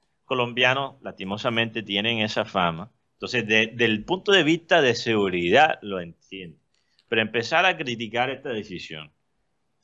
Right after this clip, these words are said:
aunque sea por las peores intenciones, esto es algo que vemos en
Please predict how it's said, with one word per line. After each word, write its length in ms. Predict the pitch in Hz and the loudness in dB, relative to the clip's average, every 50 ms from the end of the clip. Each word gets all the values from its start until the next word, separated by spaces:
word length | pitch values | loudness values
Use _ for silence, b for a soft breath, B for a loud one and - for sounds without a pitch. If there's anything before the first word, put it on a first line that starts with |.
| _ _ | _ _
aunque 360 | 117 135 147 139 - 151 135 | 0 0 0 -2 -2 -4 -4
sea 320 | 123 - 185 190 190 196 196 | -2 2 6 6 6 6 4
por 140 | 196 190 | 2 2
las 120 | 165 156 143 | 2 2 0
peores 460 | - 143 127 135 151 165 165 160 151 | 2 2 4 4 4 2 0 -2 -4
intenciones, 720 | 143 120 - 104 98 92 - - 135 131 110 92 80 71 - _ _ _ _ _ _ _ _ _ _ _ | -6 -8 -10 -12 -12 -12 -12 -10 -8 -8 -6 -8 -10 -12 -16 _ _ _ _ _ _ _ _ _ _ _
esto 320 | 160 196 196 202 - 170 | 2 2 2 0 -2 0
es 80 | 165 165 | 2 4
algo 480 | 180 190 185 180 170 127 123 123 113 | 6 6 6 4 0 -2 -4 -6 -4
que 120 | - 107 104 | -2 0 2
vemos 340 | 104 113 135 151 151 143 | 4 4 4 4 2 0
en 160 | 127 107 104 | 0 -2 -4